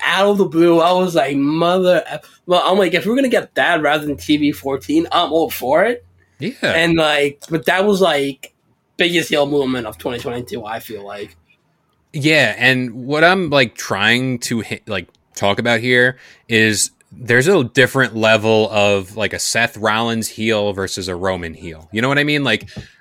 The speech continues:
Speaker 2: Roman's heel is dominant. He is, you know, just straight up the moneymaker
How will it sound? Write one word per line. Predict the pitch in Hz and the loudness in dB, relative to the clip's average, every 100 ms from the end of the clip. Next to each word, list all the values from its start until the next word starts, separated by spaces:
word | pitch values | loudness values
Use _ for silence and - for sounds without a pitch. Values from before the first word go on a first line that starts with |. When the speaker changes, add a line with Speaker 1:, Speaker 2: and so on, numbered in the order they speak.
| _ | _
Speaker 2:
Roman's | 113 147 170 175 160 - | 4 4 6 2 0 -4
heel | - 143 135 131 127 - | 0 2 4 4 2 0
is | 104 90 | -4 -4
dominant. | 85 120 131 143 131 127 123 - _ _ | -2 2 2 2 2 0 0 -6 _ _
He | - - 101 | -16 -8 -4
is, | 98 90 87 82 - - - _ - | -2 -2 -6 -8 -12 -14 -18 _ -8
you | 110 | -2
know, | 98 87 82 82 | -2 -2 -4 -8
just | 98 90 - | -8 -6 -6
straight | - - 123 120 | -6 -2 2 4
up | 120 117 | 4 2
the | 117 101 | -4 -6
moneymaker | 98 123 139 131 127 - 120 113 | -2 0 0 0 -2 0 2 2